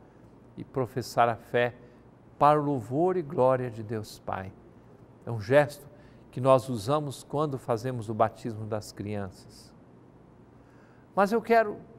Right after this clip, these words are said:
lhe propor um olhar voltado para Jesus e uma prática daquilo que o Evangelho diz a seu respeito. Ele faz bem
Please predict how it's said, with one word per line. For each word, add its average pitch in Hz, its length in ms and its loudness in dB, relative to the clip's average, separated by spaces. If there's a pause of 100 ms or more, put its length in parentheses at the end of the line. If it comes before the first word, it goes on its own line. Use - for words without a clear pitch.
lhe 185 100 -4
propor 185 600 4 (1800)
um 165 140 -2
olhar 156 500 6 (920)
voltado 123 580 2
para 127 280 -2
Jesus 220 760 -8 (1300)
e 180 80 -6
uma 220 160 0
prática 135 720 0 (360)
daquilo 143 480 -2
que 135 140 -8
o 131 60 2
Evangelho 120 560 0
diz 110 260 -8
a 113 80 -4
seu 113 220 -8
respeito. 92 680 -12 (1500)
Ele 120 240 -2
faz 113 400 0
bem 156 460 -4